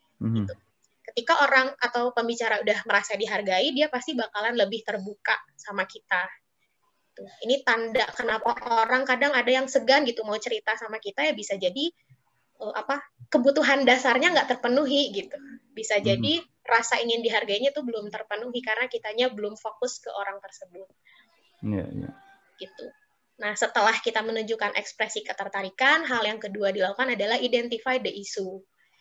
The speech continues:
Speaker 2: Dengan cara apa? Dengan cara menyimak atau kita sebut dengan active listening. Karena kalau dalam hal listening itu kan ada yang pasif, ada yang aktif
Speaker 1: Mhm.
Speaker 2: gitu ya. Ada orang yang dengerin itu cuman kayak recording gitu.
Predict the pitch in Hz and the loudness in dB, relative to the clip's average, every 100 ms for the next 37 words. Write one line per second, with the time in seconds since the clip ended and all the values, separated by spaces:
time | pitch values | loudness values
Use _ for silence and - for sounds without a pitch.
0 | _ - 208 220 220 202 - - 277 233 | _ -6 -4 0 2 2 0 2 2 2
1 | 202 226 254 254 254 262 262 240 - _ | -2 0 2 2 0 2 0 -2 -8 _
2 | _ _ 208 262 254 247 233 214 202 214 | _ _ -2 0 2 0 -2 0 0 0
3 | 226 247 220 - 233 233 220 - 208 208 | -4 -2 -4 -2 -2 -2 -8 -6 -6 -4
4 | 190 185 _ - - _ _ _ _ _ | -6 -12 _ -20 -20 _ _ _ _ _
5 | 202 262 262 233 226 226 214 214 233 240 | 0 0 2 2 2 4 4 4 2 -2
6 | 226 233 233 226 226 220 277 302 254 220 | -2 -2 0 0 0 0 2 4 4 2
7 | 214 240 240 _ 214 220 294 - 240 214 | 2 0 -4 _ 0 2 0 2 2 2
8 | 214 - 294 254 233 214 254 247 - _ | 0 2 2 4 2 4 2 0 -4 _
9 | - - 240 247 302 294 311 330 285 262 | -20 -4 4 4 6 6 6 4 4 6
10 | 262 254 254 254 320 302 262 254 226 220 | 8 6 6 0 -2 0 0 0 2 4
11 | 247 240 226 226 254 240 220 | 4 2 0 2 0 0 -2